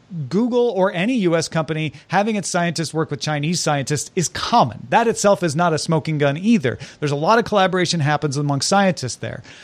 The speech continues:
So the paper was a general research question that used existing statistical models on that. It did not use A I or deep learning. However, it could be used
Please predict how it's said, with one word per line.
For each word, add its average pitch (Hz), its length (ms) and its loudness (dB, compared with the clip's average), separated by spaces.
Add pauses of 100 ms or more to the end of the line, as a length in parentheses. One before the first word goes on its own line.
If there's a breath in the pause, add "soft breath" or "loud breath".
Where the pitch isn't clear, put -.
(140 loud breath)
So 214 360 0 (440 soft breath)
the 190 100 -4
paper 180 640 -2
was 180 220 0
a 185 80 2
general 180 440 0
research 165 460 -2
question 135 500 -2 (260 soft breath)
that 160 120 4
used 170 320 2
existing 170 420 0
statistical 156 540 -2
models 131 520 -2
on 143 220 0
that. 120 260 -2
It 127 100 -4
did 147 160 -2
not 214 240 4
use 190 200 2
A 143 160 4
I 131 140 4
or 131 120 0
deep 120 200 -6
learning. 123 280 -2 (180 loud breath)
However, 170 800 0 (360 soft breath)
it 240 340 -2
could 285 380 0
be 254 240 2
used 170 760 2